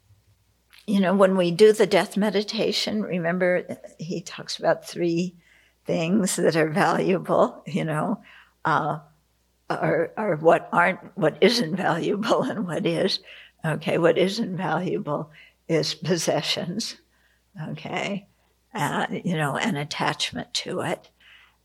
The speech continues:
And that includes all the, not just possessions, but all the sense pleasures,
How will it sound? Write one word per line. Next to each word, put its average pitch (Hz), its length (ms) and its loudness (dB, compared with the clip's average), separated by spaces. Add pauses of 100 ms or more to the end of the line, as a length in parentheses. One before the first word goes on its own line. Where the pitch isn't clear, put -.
(120)
And 147 460 -4
that 175 360 2
includes 185 760 -4 (240)
all 196 320 6
the, 147 220 0 (200)
not 175 300 2
just - 300 -2
possessions, 170 520 -6
but - 240 -2
all 147 200 4
the - 160 -2
sense - 440 -2
pleasures, - 800 -10